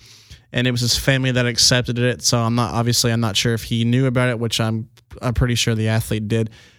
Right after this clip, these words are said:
But in retrospect, like, if, if somebody's gonna offer you a hundred thousand dollars as a freshman in college, are you not gonna take it? Like, I understand, you know, like, like, co-, like, you know,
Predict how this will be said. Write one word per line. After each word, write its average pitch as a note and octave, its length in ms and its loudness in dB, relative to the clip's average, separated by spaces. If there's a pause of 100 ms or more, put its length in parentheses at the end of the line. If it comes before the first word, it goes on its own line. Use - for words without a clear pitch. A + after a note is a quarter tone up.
(140)
But C#3+ 320 4
in C3 920 -2
retrospect, C3+ 800 0
like, A#2 180 -2
if, A#2+ 260 -4 (100)
if C3 180 -2
somebody's E3 360 0
gonna C3 160 -2
offer B2 240 0
you A#2+ 100 2
a A2+ 40 -2
hundred B2 300 -2
thousand A#2+ 220 0
dollars A2+ 220 -2
as B2 80 -6
a B2 40 0
freshman A#2+ 640 -2
in A#2+ 220 -4
college, B2 640 0 (680)
are C3+ 80 0
you C#3+ 180 2
not D#3 260 2
gonna D3 160 2
take B2 300 0
it? D#3 260 0
Like, C#3+ 140 -4
I C#3 160 2
understand, C3 640 0
you B2+ 80 0
know, B2 80 0
like, B2 260 -6
like, C3 160 -6
co-, C#3 240 0
like, A#2+ 160 -4
you C#3 60 -2
know, A#2+ 260 0